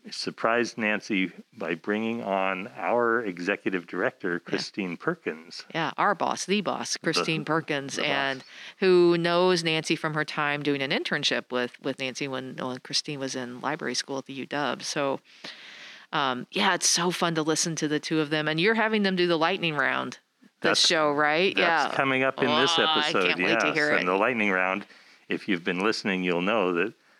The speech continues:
Speaker 1: that's where I ask for some very quick, off the top of your head book recommendations based on a few, uh, ideas that are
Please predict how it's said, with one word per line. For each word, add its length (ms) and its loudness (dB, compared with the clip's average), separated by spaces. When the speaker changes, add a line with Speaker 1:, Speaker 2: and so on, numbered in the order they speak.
Speaker 1:
that's 280 -4
where 280 2
I 320 -2
ask 340 -2
for 160 -2
some 340 -8
very 380 2
quick, 400 -4
off 280 -4
the 80 -6
top 320 -4
of 40 0
your 140 0
head 320 -4
book 240 -2
recommendations 880 -4
based 320 -2
on 200 0
a 120 -2
few, 520 -2
uh, 320 -4
ideas 480 -2
that 180 -6
are 320 -4